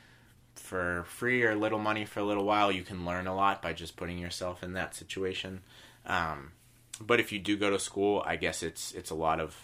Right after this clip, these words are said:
of, in both situations too, it's a lot of who, who you get to know. Networking's a really big part, especially if you're in a smaller market. But even if you are in a bigger market too, that person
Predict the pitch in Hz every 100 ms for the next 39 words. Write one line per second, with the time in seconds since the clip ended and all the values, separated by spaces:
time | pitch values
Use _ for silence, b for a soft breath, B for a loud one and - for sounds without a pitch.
0 | - - - 73 76 71 - - - -
1 | 98 101 95 - 82 82 76 80 82 87
2 | 82 78 80 78 76 - 80 73 B B
3 | B - 92 80 82 78 78 71 71 78
4 | 76 - 73 69 73 - 69 69 65 55
5 | - - 73 67 - - 78 78 76 78
6 | 78 67 - 82 78 76 73 71 73 -
7 | B B B B - 135 160 135 - 110
8 | 110 110 95 92 98 95 92 87 92 85
9 | 104 95 90 92 - 101 95 - 90 85